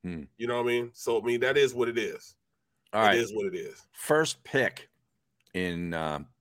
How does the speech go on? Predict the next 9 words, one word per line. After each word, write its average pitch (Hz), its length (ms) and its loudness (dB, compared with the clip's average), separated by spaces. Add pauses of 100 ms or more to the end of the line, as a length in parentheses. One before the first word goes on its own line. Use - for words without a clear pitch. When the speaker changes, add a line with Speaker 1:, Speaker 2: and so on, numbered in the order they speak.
Speaker 1:
D 113 180 0
J's 95 460 0
mock 95 320 0
draft. 80 600 -6 (760)
Speaker 2:
Uh-oh, 95 260 -4
here 104 100 0
we 113 80 0
Speaker 1:
Now, 95 260 6
Speaker 2:
go. - 80 -4